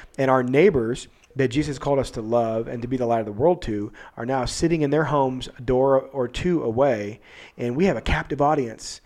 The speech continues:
Not to go shove it down their throat, but not to, to, like, go shove the gospel down their throat, but to open the door to show kindness and to care and pray that God uses that to open a gospel conversation.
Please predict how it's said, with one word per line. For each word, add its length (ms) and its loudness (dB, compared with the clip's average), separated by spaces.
Not 180 4
to 60 4
go 120 8
shove 340 6
it 80 -4
down 200 -4
their 80 -6
throat, 360 2
but 220 -2
not 140 0
to, 80 -16
to, 320 -6
like, 120 2
go 120 6
shove 420 0
the 80 -2
gospel 300 2
down 100 -6
their 80 -10
throat, 300 -4
but 160 8
to 120 -2
open 360 2
the 80 0
door 500 2
to 340 2
show 240 4
kindness 680 -4
and 160 -8
to 60 -4
care 540 0
and 400 0
pray 320 6
that 100 2
God 260 0
uses 260 -4
that 160 0
to 80 -10
open 260 -2
a 40 -8
gospel 320 -10
conversation. 600 -6